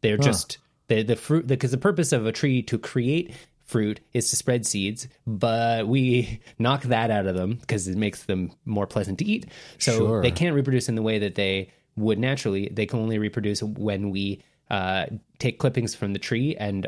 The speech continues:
Speaker 1: are
Speaker 2: And
Speaker 1: able to
Speaker 2: plant
Speaker 1: plant new
Speaker 2: them,
Speaker 1: ones,
Speaker 2: yeah.
Speaker 1: which is,
Speaker 2: Wow.
Speaker 1: like,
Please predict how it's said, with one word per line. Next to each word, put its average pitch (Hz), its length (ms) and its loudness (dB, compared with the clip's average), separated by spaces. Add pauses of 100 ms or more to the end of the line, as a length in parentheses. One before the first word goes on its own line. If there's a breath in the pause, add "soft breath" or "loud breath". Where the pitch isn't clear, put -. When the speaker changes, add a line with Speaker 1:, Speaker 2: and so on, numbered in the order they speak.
Speaker 1:
are 104 140 0
Speaker 2:
And 98 40 2
Speaker 1:
able 95 160 -2
to 90 80 -6
Speaker 2:
plant 104 380 0
Speaker 1:
plant 110 80 0
new 107 60 0
Speaker 2:
them, 87 100 0
Speaker 1:
ones, 90 240 0
Speaker 2:
yeah. 82 200 -4 (220 soft breath)
Speaker 1:
which 127 200 2
is, 82 40 0 (340)
Speaker 2:
Wow. 82 260 -4 (200)
Speaker 1:
like, 123 400 -4